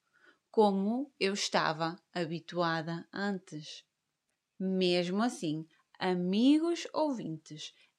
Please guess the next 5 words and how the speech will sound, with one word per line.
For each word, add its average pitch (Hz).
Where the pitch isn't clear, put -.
eu 320
aconselho 185
a 226
não 247
usarem 180